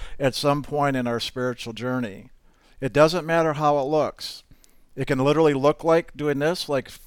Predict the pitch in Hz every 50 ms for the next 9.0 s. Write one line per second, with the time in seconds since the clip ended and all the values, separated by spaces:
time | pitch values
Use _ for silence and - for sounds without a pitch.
0 | - - - - 135 135 143 - - 175 185 190 151 131 - - 131 - - 143
1 | 139 131 127 107 127 131 139 139 127 143 143 147 147 160 165 180 185 165 - -
2 | - - - - - - - 127 117 - 139 131 135 139 131 - 151 143 147 143
3 | 139 139 139 - - 151 151 156 143 - - 127 117 107 123 127 139 156 151 -
4 | - - - - 123 110 110 127 123 131 131 131 135 139 147 143 131 127 123 120
5 | 117 113 120 123 131 147 156 156 156 170 180 208 226 - - - - - - -
6 | - - - - - 123 127 127 127 147 147 - 160 156 156 - 180 180 170 139
7 | 120 131 131 131 123 143 135 120 143 147 - - - 147 151 151 147 143 - -
8 | 165 180 175 131 143 131 117 110 98 98 113 113 113 110 104 95 82 - _ -